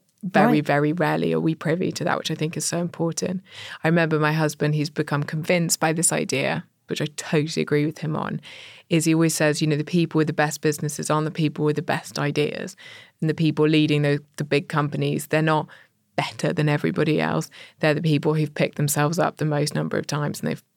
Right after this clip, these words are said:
Speaker 1: found the solutions the most quickly." And I totally
Speaker 2: Yeah.
Speaker 1: agree with that, because I think you look at other people and you think,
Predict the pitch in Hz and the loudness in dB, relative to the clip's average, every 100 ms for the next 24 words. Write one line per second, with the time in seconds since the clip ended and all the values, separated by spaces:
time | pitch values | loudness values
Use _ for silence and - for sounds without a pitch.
0 | _ - 156 147 151 147 160 156 151 - | _ 0 2 2 0 0 2 2 2 0
1 | 147 151 - 151 147 - 160 - - - | -2 -4 -2 -2 -2 -4 -6 -8 -6 -4
2 | - - 165 - - 156 160 - 190 165 | -4 -2 -4 -2 -2 -2 -4 -6 0 2
3 | 160 - 170 165 160 151 156 156 156 - | 0 -2 -2 -2 -2 0 0 0 -2 -4
4 | 73 76 - 170 160 151 147 156 151 160 | -4 -6 -6 -4 -2 -2 -2 -2 0 2
5 | 160 - 151 151 156 156 151 156 | 0 0 -2 0 -2 -2 -4 -2